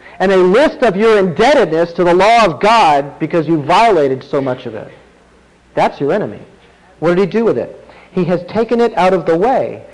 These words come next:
having nailed it to the cross." When he had disarmed the rulers and authorities, he made a public display of them, having triumphed over them through him. So God triumphed over these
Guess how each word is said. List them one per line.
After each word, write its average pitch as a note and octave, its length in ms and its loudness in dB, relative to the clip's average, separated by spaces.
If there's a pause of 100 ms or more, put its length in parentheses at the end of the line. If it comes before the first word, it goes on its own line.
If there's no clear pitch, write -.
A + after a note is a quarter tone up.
(200)
having C#3+ 440 -8
nailed F3 340 -2
it A#2+ 200 -6 (200)
to C#3 100 -12
the B2+ 80 -6
cross." - 840 -10 (1040)
When G#3+ 260 2
he A#3+ 160 0
had A#3+ 240 2
disarmed A#3 720 0
the G3 140 2
rulers B3 500 2
and F#3+ 160 -2
authorities, F3 680 0
he G#3+ 100 -6
made G3+ 220 2
a E3+ 100 2
public C4 500 -2
display A#3 480 0
of D#3 140 0
them, D3+ 380 -2 (180)
having E3+ 320 -2
triumphed A#3 600 0
over G3 340 0
them C#3 480 -4 (520)
through F3 280 0
him. D3+ 420 -4
So D3 180 -6
God F#3+ 440 0
triumphed G#3+ 560 -2
over E3+ 200 -2
these D#3 400 -4